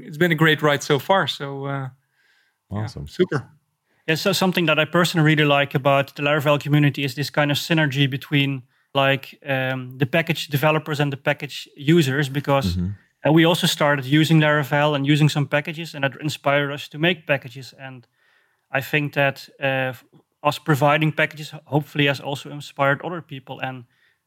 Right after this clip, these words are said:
Speaker 3: that's
Speaker 2: Yeah.
Speaker 3: something that we benefit again from. So
Speaker 2: Yeah.
Speaker 3: yeah, it's
Speaker 2: I
Speaker 3: so-,
Speaker 2: love that.
Speaker 3: it's like an ecosystem keeping itself alive by
Speaker 2: Yeah.
Speaker 3: providing packages and using packages.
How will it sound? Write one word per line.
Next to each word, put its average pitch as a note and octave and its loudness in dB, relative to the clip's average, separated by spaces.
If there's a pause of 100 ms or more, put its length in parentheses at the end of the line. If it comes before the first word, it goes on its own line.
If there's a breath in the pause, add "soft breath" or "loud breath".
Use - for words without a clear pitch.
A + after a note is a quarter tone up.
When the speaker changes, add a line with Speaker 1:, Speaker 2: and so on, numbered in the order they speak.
(160)
Speaker 3:
that's - 0
Speaker 2:
Yeah. - -4
Speaker 3:
something E3 2
that D#3 4
we G3+ 4
benefit C3+ -2
again B2+ -4
from. B2+ -10
So C3 -12
Speaker 2:
Yeah. F2+ -2 (280)
Speaker 3:
yeah, C3+ -16 (420)
it's C#3+ -10
Speaker 2:
I - -4
Speaker 3:
so-, E3+ 4
Speaker 2:
love E3+ 0
that. D3+ -2
Speaker 3:
it's B2+ -10
like D#3+ 0
an E3+ 0
ecosystem E3 0
keeping D3+ -4
itself C#3 -4
alive C3+ 0
by C3 -12
Speaker 2:
Yeah. F#2 -2
Speaker 3:
providing C3+ 0
packages C#3 -6
and C3+ -8
using C#3 -8
packages. B2 -20